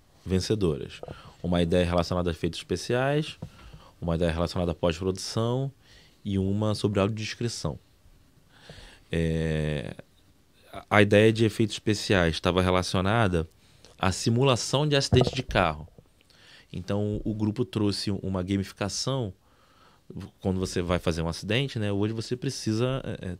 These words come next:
testar isso de alguma forma e tem custos altos envolvidos. Então, eles trouxeram um game, um jogo, onde eles conseguem, é, adaptar, onde eles conseguiram adaptar aquela realidade pra eixo de câmera,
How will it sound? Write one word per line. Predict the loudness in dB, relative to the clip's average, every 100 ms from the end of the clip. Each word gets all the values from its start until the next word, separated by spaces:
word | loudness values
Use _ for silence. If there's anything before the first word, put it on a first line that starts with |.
| _
testar | 0 0 -2 0
isso | 0 0
de |
alguma | -4 -4 -6
forma | -2 0 0 0 -6 -8
e |
tem | -6 -6
custos | 0 -2 0 -6 -2 0
altos | 0 -2 -2
envolvidos. | -2 -2 -2 -4 -4 -16 -20 -20 -20 -12
Então, | -4 -2
eles | -4
trouxeram | -4 -4 -2 -4
um | -4
game, | -4 -2 -2 -4
um | -6
jogo, | -4 -2 -2 -4 -10 -12 -20 -20 -20 -20 -8
onde | -4 -2
eles | -4
conseguem, | -4 -6 -2 -2 -2 -6 -6 -12 -20 -20 _
é, | -8 -4
adaptar, | -2 0 -2 -4 _ -2 0 -4
onde | -4 -4
eles | -4
conseguiram | -4 -6 -6 -4 -2 -2
adaptar | -4 -8 -4 -2 -2 -6 _ -14
aquela | -8 -4 -2
realidade | -2 -2 -2 0 -2 -4 -12 _ _ _ _ -20 _ _ _ -20 -6
pra | 0 0
eixo | 0 -4
de | -12
câmera, | -4 0 2 0 0 0 0 -4